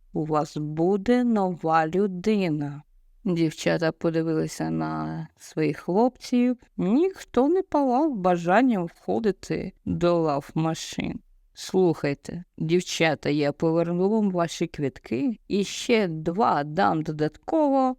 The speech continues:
якщо він не повернеться новим чоловіком, новим чоловіком, наповнений коханням.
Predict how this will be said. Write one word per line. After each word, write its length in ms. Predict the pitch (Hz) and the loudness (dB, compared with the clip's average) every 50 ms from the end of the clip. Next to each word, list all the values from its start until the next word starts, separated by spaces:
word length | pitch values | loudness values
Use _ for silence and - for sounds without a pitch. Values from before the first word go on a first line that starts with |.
| _ _ - | _ _ -8
якщо 1040 | - 170 170 170 170 170 - - - - - - 208 190 185 175 170 165 160 165 170 - | -4 0 2 2 0 0 -4 -10 -12 -8 -2 0 2 2 2 2 0 -2 -2 -4 -6 -4
він 420 | 180 190 190 214 226 202 180 165 | -2 0 2 2 2 2 2 2
не 100 | 165 160 | 0 -2
повернеться 760 | 160 - 202 202 214 226 226 202 175 156 147 143 - - 175 | -2 0 0 2 2 2 0 0 0 -2 -4 -4 -2 -2 0
новим 360 | 165 170 170 180 196 196 175 156 | 0 2 2 2 2 2 0 -2
чоловіком, 920 | - - - 170 165 165 185 233 311 339 330 - - 170 165 156 156 160 _ _ _ _ _ _ - | -6 -2 0 0 2 2 2 2 2 0 0 -2 -4 -4 -4 -4 -4 -8 _ _ _ _ _ _ -6
новим 640 | - 165 165 156 156 156 156 160 180 208 220 214 202 | -4 -2 0 0 -2 -2 0 0 2 2 2 0 -2
чоловіком, 1200 | - - - 175 165 160 156 156 151 147 151 156 185 226 240 233 214 - - 196 190 180 180 - _ - | -4 -4 -2 -2 0 0 0 -2 -2 -2 -2 0 0 2 2 2 0 -2 -2 -2 -2 -2 -2 -6 _ -4
наповнений 1080 | 175 175 180 175 165 _ _ - 170 175 196 226 233 220 208 202 196 190 190 190 190 | -2 2 2 0 0 _ _ -2 0 2 2 2 2 0 0 0 0 0 0 -2 -2
коханням. 960 | - - - 170 156 - _ _ - - 165 156 151 151 151 147 151 160 170 | -4 -6 -8 -8 -8 -8 _ _ -6 -2 -2 -2 0 -2 -4 -6 -6 -8 -8